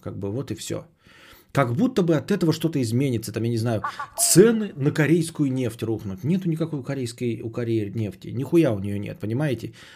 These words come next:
Она ничего не экспортирует, поэтому скрывать такую информацию абсолютно бессмысленно. Для всех и, и для каждого. А, свои собственные, м,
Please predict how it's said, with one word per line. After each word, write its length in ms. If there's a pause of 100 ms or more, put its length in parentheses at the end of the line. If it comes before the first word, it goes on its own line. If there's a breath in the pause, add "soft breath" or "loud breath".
Она 220
ничего 380
не 160
экспортирует, 640
поэтому 320
скрывать 420
такую 280
информацию 600
абсолютно 560
бессмысленно. 920 (680 loud breath)
Для 260
всех 440
и, 280
и 40
для 200
каждого. 480 (460 loud breath)
А, 640
свои 340
собственные, 720
м, 380